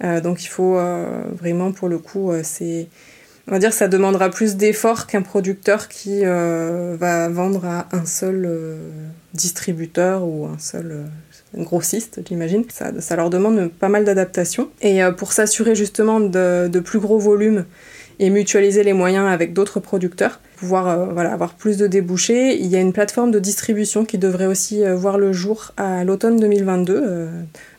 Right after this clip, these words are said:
dans, dans le Pays Basque. Donc ce serait une première de ce type dans la province du Labourd.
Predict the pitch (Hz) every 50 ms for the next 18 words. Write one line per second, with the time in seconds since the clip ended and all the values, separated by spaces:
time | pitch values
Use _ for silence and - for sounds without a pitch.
0 | _ - 190 180 170 165 165 165 165 175 180 180 175 180 - 175 175 170 180 233
1 | 269 - - 254 233 - - - - - - _ - 190 175 180 - - 190 -
2 | - - 208 214 208 190 175 175 - - 226 220 220 214 208 196 196 196 - -
3 | 196 - - - - - 190 190 180 170 170 170 - 185 180 175 180 180 180 -
4 | - - 170 165 165 170 165 160 160 180 254 302 - -